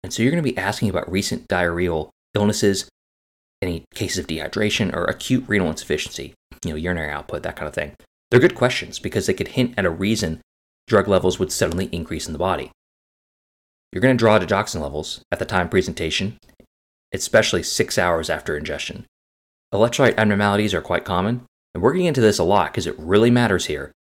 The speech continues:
but any increase in extracellular potassium is a very common finding and very important. Why? Well, hyperkalemia is the most important marker and predictor of mortality.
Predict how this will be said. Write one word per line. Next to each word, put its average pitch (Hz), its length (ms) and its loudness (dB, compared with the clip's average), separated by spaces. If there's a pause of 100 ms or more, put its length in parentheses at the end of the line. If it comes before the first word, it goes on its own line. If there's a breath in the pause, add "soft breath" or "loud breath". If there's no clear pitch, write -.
(240)
but 85 200 -4
any 120 260 4
increase 127 480 2
in - 80 -8
extracellular 98 640 0
potassium 85 680 -4
is 95 100 -8
a 90 60 0
very 82 260 0
common 85 280 -6
finding 80 380 -4 (220)
and 90 140 -6
very 85 240 0
important. 76 560 -6
Why? 90 380 -2 (200)
Well, 117 240 4
hyperkalemia 120 680 2
is 80 300 -2
the 117 180 2
most 104 280 2
important 92 360 -2
marker 82 420 -4 (240)
and 87 140 -6
predictor 92 400 0
of 76 80 -4
mortality. 76 560 -6